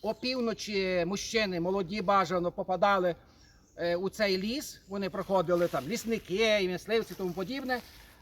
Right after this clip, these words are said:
е, відьма перетворювалася на молод-, молоду красиву дівчину, оголеному такому стані, і вони, е, заворожені цією красою жіночою, і йшли за нею.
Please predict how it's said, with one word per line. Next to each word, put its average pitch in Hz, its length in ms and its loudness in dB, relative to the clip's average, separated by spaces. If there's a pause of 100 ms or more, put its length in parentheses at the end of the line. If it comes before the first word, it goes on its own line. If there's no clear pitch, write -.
(180)
е, 175 500 2
відьма 269 220 0
перетворювалася 226 720 0
на 214 80 0
молод-, 226 320 0 (120)
молоду 214 400 0
красиву 220 480 -2
дівчину, 226 640 0
оголеному 202 640 4
такому 202 320 -2
стані, 226 560 2 (440)
і 185 120 2
вони, 220 500 0 (520)
е, 180 120 0
заворожені 220 680 6
цією 226 320 -2
красою 214 640 -2
жіночою, 202 680 -4 (440)
і 180 100 -2
йшли 240 300 2
за 226 140 2
нею. 170 360 0